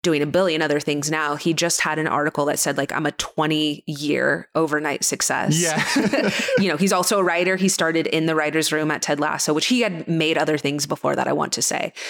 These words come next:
Speaker 1: Um, he's been hustling, but he's also an inspiration to me as someone who was in the writer's room and said, "But I'm also an actor and I really wanna be seen." And he auditioned and was perfect for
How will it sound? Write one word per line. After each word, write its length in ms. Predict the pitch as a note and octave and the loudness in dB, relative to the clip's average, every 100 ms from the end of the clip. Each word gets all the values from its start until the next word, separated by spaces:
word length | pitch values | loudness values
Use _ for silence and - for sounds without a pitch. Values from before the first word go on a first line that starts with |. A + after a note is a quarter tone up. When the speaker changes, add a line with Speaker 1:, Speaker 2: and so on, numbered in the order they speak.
| - - - | -12 -10 -4
Speaker 1:
Um, 200 | C#3+ C#3+ | -4 0
he's 180 | D3+ | 0
been 140 | C#3+ D3 | 0 0
hustling, 680 | C#3 - C3 D3 D3 D3+ - | 0 0 0 0 -2 -4 -2
but 200 | D3+ - _ _ - | -2 -4 _ _ -8
he's 320 | - G3 F#3 | 0 2 2
also 260 | E3 - D#3+ | 2 0 0
an 80 | |
inspiration 560 | C3+ D#3 - C#3 C#3+ C#3+ | 0 -2 0 0 0 -2
to 100 | - | -2
me 120 | D3 C#3+ | -2 -2
as 120 | D3 | -2
someone 320 | D3 C#3+ C#3+ | 0 -2 -2
who 300 | D3+ C#3+ D3 - - - | -2 -2 -2 -6 -12 -4
was 140 | D3+ | -2
in 180 | - G3 | 2 2
the 100 | G#3+ | 2
writer's 400 | E3+ D#3+ D#3+ D3 | 0 2 0 0
room 220 | D3+ D3 | 0 0
and 100 | D3+ | 0
said, 280 | - D3 C#3 _ _ _ _ _ - | -2 -2 -6 _ _ _ _ _ -12
"But 220 | E3+ E3+ | -4 -2
I'm 140 | D#3+ - | 0 2
also 320 | F#3 G3 F3+ | 2 2 0
an 80 | D#3+ | 0
actor 420 | D#3 E3 - E3+ | -2 -4 0 0
and 80 | D#3+ | 2
I 40 | |
really 320 | D#3 F3 G#3+ F#3 | 0 2 2 2
wanna 220 | D#3 D#3 | 2 2
be 160 | D3 D#3 | 0 0
seen." 540 | - D3 D3+ E3 F#3 - - - - | 0 0 -2 -2 -2 -6 -12 -10 -6
And 380 | D3+ C#3+ D3 | -4 -2 -2
he 140 | - E3 | 0 2
auditioned 720 | D#3 D3+ D#3 E3 D3+ D3 D3 - _ _ - | 2 0 2 2 0 -2 -4 -10 _ _ -6
and 520 | D3+ D3 D3 D3+ C#3 | -2 -2 -2 -4 0
was 140 | D3+ - | 0 0
perfect 420 | - D#3+ D3+ - | -2 -2 -2 -2
for 380 | D#3 D3 D3+ | 0 0 -2